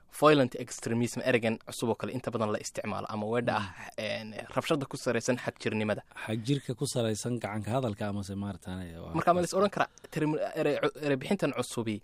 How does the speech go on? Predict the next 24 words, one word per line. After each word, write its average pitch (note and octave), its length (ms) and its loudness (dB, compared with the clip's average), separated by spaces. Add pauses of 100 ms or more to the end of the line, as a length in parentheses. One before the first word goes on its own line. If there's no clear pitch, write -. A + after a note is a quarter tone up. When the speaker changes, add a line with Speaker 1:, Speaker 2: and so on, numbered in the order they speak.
(320)
Speaker 1:
een, B2+ 140 2
wax E3+ 180 2
badan D#3+ 220 2
bay D3 100 0
ka D#3 140 0
bedeli C#3 340 2
kartaa - 260 -4
sumaddii C3+ 400 2
la A#2 80 0
saari A#2+ 220 6
jiray A#2 180 -2
dadka - 160 -6
muslimiinta? G#2 380 -8 (800)
Speaker 2:
Horta, F3+ 300 2
waxa F#3+ 160 0
weeyaan, F3+ 260 2 (280)
asalku - 600 -2 (240)
dadku D#3 200 0
inay D3+ 220 4
s-, - 260 -4 (120)
eh, A2 160 -2
kala A2 260 2
aragti A#2 320 2
duwanaadaan, G2+ 560 4